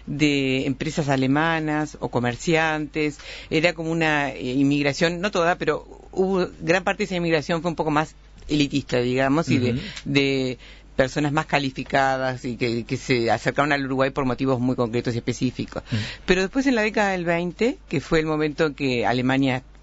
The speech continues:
Speaker 1: sufría una gran crisis, una desocupación altísima,
Speaker 2: Ujú.
Speaker 1: la infla-, la gran inflación, etcétera,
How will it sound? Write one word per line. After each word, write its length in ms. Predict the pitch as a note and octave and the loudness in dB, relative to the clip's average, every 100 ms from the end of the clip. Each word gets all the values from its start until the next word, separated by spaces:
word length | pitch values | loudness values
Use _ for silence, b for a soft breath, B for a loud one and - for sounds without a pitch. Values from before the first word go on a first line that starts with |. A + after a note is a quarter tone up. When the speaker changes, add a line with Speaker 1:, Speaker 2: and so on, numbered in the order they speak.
| - | -18
Speaker 1:
sufría 360 | - - C3+ B2 | -12 -2 0 2
una 160 | A2 | 0
gran 300 | G#2+ A#2 C3+ | 0 2 2
crisis, 640 | B2+ C#3+ D3 - C#3+ C3+ - | -2 -4 -4 0 0 0 -8
una 200 | D#2 G#2+ | -2 -2
desocupación 580 | A2 A2+ A2 A#2 B2+ C3 | -2 -4 -4 0 2 2
altísima, 720 | B2+ D#3+ D#3 - D3+ C#3+ C#3 - | 0 -2 -2 0 2 2 0 -6
Speaker 2:
Ujú. 300 | D3 D3 D#3 | -4 -4 0
Speaker 1:
la 100 | B2 | 0
infla-, 240 | A#2 A#2+ | 0 -2
la 120 | - B2+ | 0 2
gran 180 | A#2+ | 2
inflación, 720 | C3+ C3 C3 - D#3+ D#3+ D#3 D3 | 0 0 -2 2 2 4 2 0
etcétera, 520 | D3+ G3+ E3+ G3+ | -2 -2 0 0